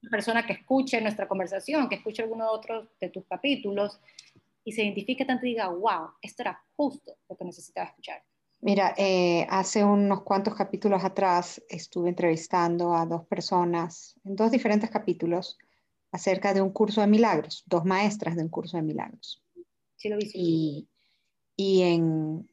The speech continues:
Speaker 2: en el curso de milagros, lo primero que te enseñan es que cuando tú das desde el amor,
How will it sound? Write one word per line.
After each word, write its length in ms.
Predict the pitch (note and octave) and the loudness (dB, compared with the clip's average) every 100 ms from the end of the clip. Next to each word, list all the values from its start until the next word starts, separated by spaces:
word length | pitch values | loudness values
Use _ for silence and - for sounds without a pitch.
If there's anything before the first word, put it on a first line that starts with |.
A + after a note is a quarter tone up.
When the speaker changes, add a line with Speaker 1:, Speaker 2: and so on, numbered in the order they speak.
| _ | _
Speaker 2:
en 180 | F#3 F3+ | 2 4
el 140 | F3 | 4
curso 260 | G3+ G3 A3+ | 2 2 6
de 60 | |
milagros, 800 | G#3+ G3+ G3+ E3+ E3 E3+ - - _ | 6 6 4 2 2 0 -2 -6 _
lo 240 | F3+ E3+ | -4 -4
primero 520 | E3 F3 F3+ G3 G#3 A3+ | -2 0 2 4 4 2
que 100 | G#3 | 2
te 100 | E3+ | 0
enseñan 800 | E3 - G#3 D#3+ E3 E3 A3 - _ _ _ _ _ _ | -2 -2 0 0 -2 -4 -6 -10 _ _ _ _ _ _
es 240 | F3 E3 | -2 -2
que 340 | - F#3+ F#3 - _ _ _ _ | -2 2 2 -2 _ _ _ _
cuando 460 | - F3 E3+ E3+ E3+ | 0 2 4 2 0
tú 280 | - G3 G3+ | 0 0 2
das 400 | A3 A3+ G#3 - | 2 2 0 -2
desde 300 | F3+ F3 F3 | -2 0 2
el 80 | E3 | 4
amor, 480 | E3 A3 F#3 F#3 | 6 6 4 2